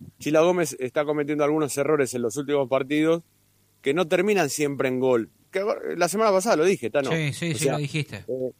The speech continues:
Speaker 1: eh, cuando la defensa no le tiene tanta confianza al arquero, o el arquero no le tiene tan, tanta confianza a la defensa, empiezan los errores. Racing ha tenido errores en los últimos tiempos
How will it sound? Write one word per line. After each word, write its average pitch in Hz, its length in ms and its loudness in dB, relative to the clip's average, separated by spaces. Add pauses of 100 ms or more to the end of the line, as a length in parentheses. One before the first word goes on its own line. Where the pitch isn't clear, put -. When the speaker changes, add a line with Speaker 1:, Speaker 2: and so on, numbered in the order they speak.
(420)
Speaker 1:
eh, 135 160 2 (400)
cuando 147 300 4
la 143 120 6
defensa 156 640 2 (380)
no 147 160 0
le 147 120 2
tiene 147 220 -2
tanta 151 260 2
confianza 143 380 0
al 143 60 2
arquero, 123 440 0
o 117 160 0
el 127 60 2
arquero 127 300 0
no 123 60 -4
le 127 100 -4
tiene 131 200 -6
tan, 139 200 -2 (180)
tanta 143 260 -2
confianza 139 340 -2
a - 20 -2
la 135 80 2
defensa, 156 560 -2
empiezan 139 500 -2
los 127 180 -4
errores. 123 340 0
Racing 165 300 -2
ha 156 60 0
tenido 151 380 0 (420)
errores 143 440 2
en 131 80 -2
los 131 160 -4
últimos 143 320 -4
tiempos 156 500 -2